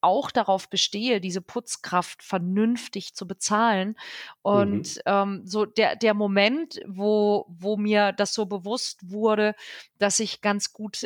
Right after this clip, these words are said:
Speaker 1: äh, dabei bin, war auch so ein ganz lustiger. Das war, äh, ungefähr vor einem Jahr, als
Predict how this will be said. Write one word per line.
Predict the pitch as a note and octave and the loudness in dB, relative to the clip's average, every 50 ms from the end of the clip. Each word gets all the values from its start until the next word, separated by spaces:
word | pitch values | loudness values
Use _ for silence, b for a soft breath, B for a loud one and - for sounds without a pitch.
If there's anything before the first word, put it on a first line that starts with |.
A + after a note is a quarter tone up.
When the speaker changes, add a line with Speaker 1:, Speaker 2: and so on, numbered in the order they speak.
| - | -4
Speaker 1:
äh, | - G3 G3 - - - F3+ | -2 -2 -2 -2 -4 -6 -2
dabei | - G#3+ G3 - - F#3 F#3 G#3+ A#3 | 0 0 0 2 2 4 4 4 2
bin, | A#3 B3 A#3 A3+ | 2 2 2 2
war | G#3 G3+ - | 2 2 2
auch | - G#3 - | 2 -2 -2
so | - A3 | -4 -4
ein | G#3+ | -2
ganz | G3 G3+ G3 G3 - - | -2 -2 -4 -4 -8 -8
lustiger. | G3+ A3+ A#3 - - - C4 A#3+ A#3 A3 | -6 -6 -6 -6 -6 -4 0 2 2 2
Das | G#3 G#3 G3+ - - | 2 2 0 -2 0
war, | G3 G3 G3 G3 G3 G3 F#3+ F2+ D#2 | 2 2 4 4 4 4 2 0 -2
äh, | A2 G#2 | -4 -6
ungefähr | G#2 - - A#2+ G#3 G3+ G#3 - - G#3 G3 | -8 -10 -14 -12 -8 -6 -6 -4 -4 -4 -4
vor | - - G3+ F#3+ | -4 -2 -4 -2
einem | G3 F#3+ F#3+ F#3+ | -2 -2 -4 -2
Jahr, | F3+ F3+ F3+ F#3 G3 G#3+ A#3+ B3+ B B B B B B B B B _ | 2 2 4 4 4 4 2 0 B B B B B B B B B _
als | - G3 F#3+ F#3+ F#3+ - - - - | 0 2 2 2 2 0 -4 -8 -8